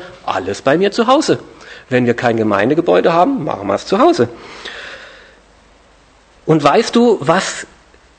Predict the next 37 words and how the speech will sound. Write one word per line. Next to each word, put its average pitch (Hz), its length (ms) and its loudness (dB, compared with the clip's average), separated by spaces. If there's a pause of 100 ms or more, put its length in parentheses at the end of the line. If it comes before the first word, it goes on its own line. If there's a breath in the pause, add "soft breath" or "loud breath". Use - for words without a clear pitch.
(340)
wie 185 140 -4
die 190 140 0
Apostelgeschichte 165 800 -2
endet? 117 500 0 (560)
Ich - 160 -8
lese 147 220 2
sie 170 100 2
euch 139 220 2
mal 135 100 2
vor. 107 360 -2
Das 117 120 -2
ist - 100 -10
der 127 60 2
letzte 170 360 -2
Vers 117 360 0
in 120 80 -4
der 110 100 0
Apostelgeschichte. 117 800 -4 (2500 loud breath)
Er 131 180 2
heißt 147 360 2
jeden 226 400 2
willkommen, 190 520 2
der 156 140 2
ihn 143 120 2
besuchte. 202 640 0 (520)
Er 143 120 0
verkündigte 247 720 2
das - 240 0
Reich 151 220 2
Gottes 160 360 2
und 143 240 0
predigte 190 540 2
von 160 160 2
Jesus 139 340 0
Christus, 165 400 -2
dem 156 160 0
Herrn. 110 320 0